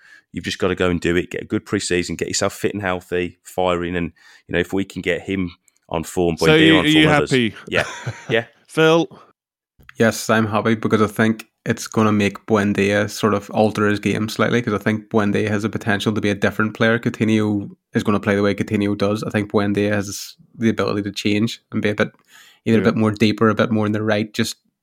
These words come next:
Speaker 3: somewhere, 'cause I can't see a difference in them now.
Speaker 2: Uh, just quickly, the Robin Olsen, uh, similar situation. We had him on loan, made permanent. We only got to see him in one game, maybe a little bit nervy at the start, but,
Speaker 1: Good kick-,
Speaker 2: uh,
Speaker 1: good kicking, though.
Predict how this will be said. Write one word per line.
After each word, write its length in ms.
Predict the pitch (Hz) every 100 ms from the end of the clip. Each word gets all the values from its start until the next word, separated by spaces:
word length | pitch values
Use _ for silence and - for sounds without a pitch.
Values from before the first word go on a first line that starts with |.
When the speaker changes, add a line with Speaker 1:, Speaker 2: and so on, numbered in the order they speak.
| _
Speaker 3:
somewhere, 340 | - 113 110 117
'cause 120 | 107
I 160 | -
can't 300 | 113 113 110
see 120 | 110 104
a 40 |
difference 360 | 104 101 107 104
in 120 | 110
them 140 | 117
now. 240 | 113 117 120 _ _ -
Speaker 2:
Uh, 180 | 147
just 340 | 147 175 - -
quickly, 360 | 156 - 143
the 180 | 131 135
Robin 420 | - 127 156 139
Olsen, 640 | 127 123 123 - 113 110 110
uh, 240 | 110 104
similar 320 | - 135 110
situation. 560 | 101 107 - 107 101 104
We 80 | 101
had 100 | 98
him 120 | 92
on 100 | 90
loan, 480 | 92 98 92 90 87 -
made 320 | - 101 95 -
permanent. 480 | 104 95 90 90
We 100 | 82
only 120 | 135 110
got 140 | 95
to 60 | -
see 180 | -
him 100 | 117
in 160 | 107 98
one 300 | 110 104 101
game, 440 | 98 107 101 98 104 - - -
maybe 240 | 113 104
a 20 | 98
little 220 | 104 95
bit 160 | 107
nervy 400 | 98 107 104 98
at 80 | 98
the 60 | -
start, 580 | - - 110 104 104 - -
but, 200 | 104 -
Speaker 1:
Good 100 | 117
kick-, 200 | - 110
Speaker 2:
uh, 240 | 104 104
Speaker 1:
good 180 | 104 127
kicking, 340 | - 165 104
though. 160 | 80 120